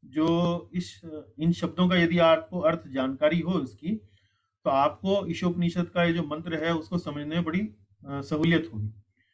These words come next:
तो जिति विषेद, जीने की इच्छा, शतम मैंने जैसे आपको समझाया एक सौ, ना अन्यथो, ना अन्यथो मतलब यदि कोई इस प्रकार से जीवन नहीं जीता है तो और कोई विकल्प उसके सामने नहीं है।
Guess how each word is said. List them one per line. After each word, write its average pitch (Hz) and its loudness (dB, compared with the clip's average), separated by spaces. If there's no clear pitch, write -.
तो 151 -2
जिति 175 2
विषेद, 196 0
जीने 156 -2
की 165 -6
इच्छा, 143 -4
शतम 156 -2
मैंने 151 -2
जैसे 147 -4
आपको 131 -2
समझाया 131 -2
एक 127 -6
सौ, 151 -6
ना 147 6
अन्यथो, 165 2
ना 139 -2
अन्यथो 175 2
मतलब 202 -2
यदि 156 0
कोई 196 0
इस 185 2
प्रकार 170 6
से 175 -2
जीवन 170 -4
नहीं 160 2
जीता 165 0
है 165 2
तो 180 -4
और 202 4
कोई 185 0
विकल्प 180 -2
उसके 165 -8
सामने 143 -6
नहीं 123 -8
है। 104 -8